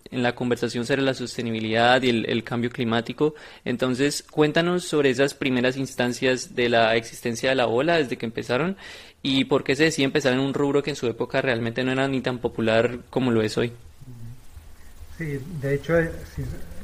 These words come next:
Speaker 2: lo que comentas de popular, es verdad que en mil novecientos ochenta y uno vosotros quizás no habíais nacido,
Speaker 1: No,
Speaker 2: pero
Speaker 1: definitivamente.
Speaker 2: en, en esto, en estos años los temas de medio ambiente,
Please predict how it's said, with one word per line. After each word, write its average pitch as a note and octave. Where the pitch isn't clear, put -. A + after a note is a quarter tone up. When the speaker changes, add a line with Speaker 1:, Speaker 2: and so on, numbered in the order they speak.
Speaker 2:
lo C3
que C#3
comentas C#3
de C3
popular, C3+
es C#3+
verdad C3+
que C#3+
en C3+
mil C#3+
novecientos C#3
ochenta C#3
y C3+
uno C#3+
vosotros C#3
quizás D3+
no C#3
habíais C3+
nacido, C#3
Speaker 1:
No, D#3
Speaker 2:
pero C#3
Speaker 1:
definitivamente. B2+
Speaker 2:
en, D3+
en D3
esto, D#3
en D#3
estos D3+
años D#3
los C3
temas D#3
de D3
medio C#3+
ambiente, C#3+